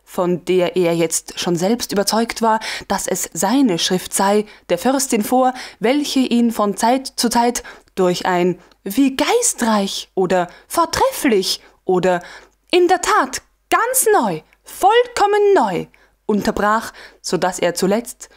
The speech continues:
mit gerechtem Stolz erfüllt, ihr und sich selbst das Wort gab, bei diesem ersten Schritt,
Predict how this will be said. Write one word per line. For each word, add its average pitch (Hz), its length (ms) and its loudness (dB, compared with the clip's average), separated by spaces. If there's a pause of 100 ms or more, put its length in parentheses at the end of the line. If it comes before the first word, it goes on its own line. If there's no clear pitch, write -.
(140)
mit - 360 -4
gerechtem 175 600 -2
Stolz 220 460 -4
erfüllt, 208 540 -2
ihr 262 360 2 (260)
und 170 380 -2
sich 160 280 -4
selbst - 520 -4
das - 180 -6
Wort 196 280 -2
gab, 196 260 0 (320)
bei 202 160 2
diesem 269 420 0
ersten 240 460 -2
Schritt, 240 380 -2